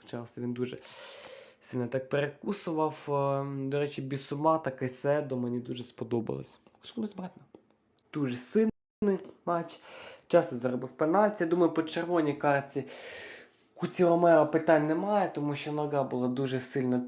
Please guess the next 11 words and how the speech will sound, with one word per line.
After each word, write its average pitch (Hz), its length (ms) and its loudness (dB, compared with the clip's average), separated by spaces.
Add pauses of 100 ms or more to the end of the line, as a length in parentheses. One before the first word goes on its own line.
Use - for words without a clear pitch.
піднята 160 500 0
і 127 100 2
за 127 120 0
всіма 143 360 0
футбольними 131 640 0
аспектами, 139 720 -4 (640)
якщо 139 260 -6
нога 135 460 0 (380)
піднята 127 400 -2
дуже 123 300 -2
високо, 156 580 -4